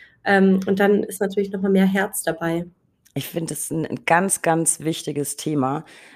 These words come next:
Speaker 2: Und ich kann mich noch erinnern, dass es bei uns immer hieß, „Ja, wenn du durchfallen willst, gehst du halt ins Unirep.“ Und ich war tatsächlich zusätzlich, also ich war natürlich auch bei einem kommerziellen, ähm, Geschäft mit der Angst <laughs> manchmal so ein bisschen.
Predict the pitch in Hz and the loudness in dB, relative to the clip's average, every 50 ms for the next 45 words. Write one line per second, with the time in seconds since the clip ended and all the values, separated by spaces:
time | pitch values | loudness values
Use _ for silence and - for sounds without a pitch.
0 | - _ _ _ - 139 135 139 131 - - - - - 160 160 160 156 - 160 | -20 _ _ _ -4 -2 0 0 -2 -2 -6 -8 -2 0 0 0 0 0 0 -2
1 | 147 151 151 - - - 160 147 143 147 139 139 - 139 - - 143 - - - | 0 0 0 0 0 0 0 0 2 0 0 -2 -4 -6 -4 -2 -2 0 0 0
2 | 156 - - - 147 151 147 143 139 143 143 131 - 147 131 135 131 131 123 135 | 0 0 -2 0 0 2 2 2 2 0 0 -2 0 0 0 2 0 0 0 -2
3 | 139 151 - - 156 143 139 135 135 127 131 131 127 - - 139 131 - 143 135 | -4 -4 -4 -2 0 0 2 2 0 0 -2 -4 -4 -6 -6 -6 -6 -4 -2 0
4 | 127 127 131 123 120 - 104 165 175 151 123 127 131 - - _ _ _ _ _ | 0 0 0 -4 -4 -4 -4 -4 -2 -2 -2 -2 -2 -4 -6 _ _ _ _ _
5 | _ _ _ _ _ _ - 160 - - 135 - 139 127 139 190 - - 165 151 | _ _ _ _ _ _ -4 -4 -4 -4 -4 -2 2 4 4 4 4 2 0 -2
6 | - - 147 139 139 - - 143 135 123 - - - - _ _ _ - - - | -2 -2 -4 -4 -4 -4 -4 -4 -4 -4 -6 -10 -18 -20 _ _ _ -8 -6 -4
7 | 208 202 190 131 139 127 131 131 - - 131 117 113 113 - - - - _ _ | -2 -2 0 2 2 2 2 2 -2 -4 -2 -2 -2 -2 -4 -10 -16 -18 _ _
8 | _ - 127 127 123 - - 131 135 131 127 - - 120 - - 87 131 151 - | _ -12 -8 -6 -6 -4 -2 0 0 0 -2 -4 -6 -6 -2 2 2 2 2 2
9 | 139 143 143 139 - - 160 160 151 151 - - 160 156 151 160 160 170 165 - | 0 0 0 0 0 0 2 2 2 0 -2 -2 0 2 2 2 2 0 -2 -4
10 | - 143 135 131 127 127 131 127 123 - _ _ _ _ - - - 139 - - | -4 -2 0 0 2 2 0 -2 -4 -6 _ _ _ _ -6 -4 -4 -4 -6 -6
11 | - 120 - - - - 156 - - - - 151 - - - 208 175 - 170 165 | -8 -6 -4 -4 -4 -2 -2 -2 -2 0 0 -2 -2 0 -2 -2 0 0 -2 -2
12 | 160 147 175 170 - - 190 180 | -2 -4 -4 -4 -2 0 0 0